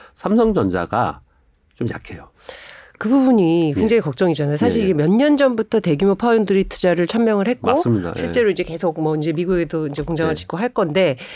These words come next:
Speaker 2: 언제 이런
Speaker 1: 음.
Speaker 2: 거에 대한 조금, 음.
Speaker 1: 이천십구 년도인가에
Speaker 2: 음.
Speaker 1: 뭐 파운드리 부분 전 세계 일 위 될 거다라고
Speaker 2: 맞습니다.
Speaker 1: 사장 그 아이알 얘기했거든요.
Speaker 2: 음.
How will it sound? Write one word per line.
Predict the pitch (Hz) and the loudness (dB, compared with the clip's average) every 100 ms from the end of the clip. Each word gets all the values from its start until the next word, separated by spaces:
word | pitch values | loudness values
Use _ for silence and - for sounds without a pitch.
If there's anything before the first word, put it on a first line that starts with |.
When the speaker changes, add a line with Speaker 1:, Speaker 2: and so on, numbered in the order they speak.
| - - - _ | -16 -18 -20 _
Speaker 2:
언제 | 165 190 240 262 269 147 - - | 0 2 4 4 2 0 -6 -4
이런 | 196 233 226 | 2 2 4
Speaker 1:
음. | 214 | 2
Speaker 2:
거에 | 202 196 | 4 4
대한 | 185 180 175 | 2 2 0
조금, | 175 - 170 156 147 - | -2 -4 -2 -2 -4 -6
음. | 147 | -4
Speaker 1:
이천십구 | 139 208 269 - - | 0 0 0 -2 0
년도인가에 | 139 220 233 214 180 151 127 113 107 110 104 135 | 4 4 4 2 2 2 2 2 2 2 0 -2
Speaker 2:
음. | 135 120 - _ _ _ | -6 -12 -16 _ _ _
Speaker 1:
뭐 | 107 101 82 | 0 0 -2
파운드리 | - 185 175 151 135 | -2 -2 0 2 0
부분 | 120 110 117 | 0 0 -2
전 | - 107 | 0 -2
세계 | 113 117 | 0 0
일 | 156 | 0
위 | 170 | 0
될 | 127 | 0
거다라고 | 113 98 95 85 90 | 0 0 0 0 -2
Speaker 2:
맞습니다. | 90 160 139 | 0 0 2
Speaker 1:
사장 | 117 110 | 0 -2
그 | 101 95 - | -2 -2 -2
아이알 | 104 127 113 101 | 0 2 2 0
얘기했거든요. | 90 98 98 90 101 160 | 0 -2 -2 -4 -4 -6
Speaker 2:
음. | 143 | -10